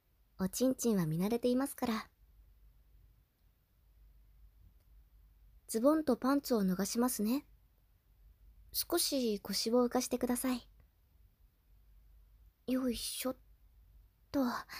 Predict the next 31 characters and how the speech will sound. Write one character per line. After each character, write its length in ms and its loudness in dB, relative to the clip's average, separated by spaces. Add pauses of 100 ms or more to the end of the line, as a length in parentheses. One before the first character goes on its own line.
(1300)
い。 140 2 (720)
い 100 2
い 40 4
で 80 2
す 140 -2
よ。 200 0 (840)
脱 80 0
げ 140 0
ま 100 2
し 100 -2
た。 260 -6 (2250)
ズ 140 2
ボ 140 4
ン 80 2
と 160 -2
パ 160 0
ン 80 0
ツ 140 -8
は 220 -2 (480)
畳 320 0
ん 40 2
で 80 4
横 220 0
に 120 4
置 80 2
い 40 -2
と 80 0
き 120 -2
ま 80 2
す 120 -6
ね。 220 -4